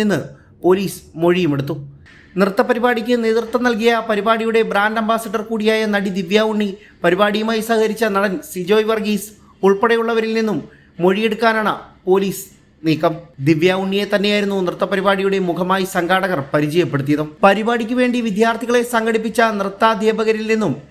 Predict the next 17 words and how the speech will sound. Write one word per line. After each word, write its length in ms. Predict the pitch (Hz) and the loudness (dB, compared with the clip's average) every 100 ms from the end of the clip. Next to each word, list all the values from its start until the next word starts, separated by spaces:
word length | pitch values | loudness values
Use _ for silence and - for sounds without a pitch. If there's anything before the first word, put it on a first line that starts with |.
| - _ 165 | -20 _ 2
വിവരം 280 | 185 202 139 | 2 0 0
തേടുന്നു. 280 | 143 139 147 143 - _ _ _ _ _ | 0 0 -2 -4 -10 _ _ _ _ _
മൂവായിരത്തി 480 | 147 170 180 185 196 196 | 0 2 2 0 -2 0
അഞ്ഞൂറ് 300 | 190 208 208 | 0 -2 0
രൂപയാണ് 400 | 202 202 208 202 190 - 147 | 0 2 2 0 -2 -4 -2
രജിസ്ട്രേഷനെങ്കിലും 800 | 165 180 208 208 214 196 196 139 - - - - | 0 -2 -2 -4 -2 0 0 0 -4 -18 -10 0
മേക്കപ്പ് 360 | 170 180 208 220 | 0 0 0 0
അടക്കമുള്ള 380 | 208 214 214 208 208 | 0 0 0 0 2
കാര്യങ്ങൾക്കായി 560 | 196 202 214 214 190 127 - - - 160 | 0 0 -2 0 0 -2 -8 -20 2 2
അയ്യായിരം 520 | 180 208 208 214 214 | 4 2 2 0 0
രൂപ 180 | 208 208 214 | 0 0 0
വരെ 160 | 202 - - - - | 0 -2 -8 -20 -2
നൃത്ത 200 | 175 190 202 | 0 2 0
വിദ്യാർത്ഥികളുടെ 600 | 202 208 214 208 208 208 185 | 0 2 2 0 -2 0 0
മാതാപിതാക്കളിൽ 760 | 180 190 196 196 202 208 202 202 | 0 0 -2 0 -2 0 -2 -2
നിന്നും 200 | 202 180 - - | 0 -2 -2 -2
വാങ്ങിയിരുന്നു. 460 | 151 156 165 135 147 | 0 2 0 0 -2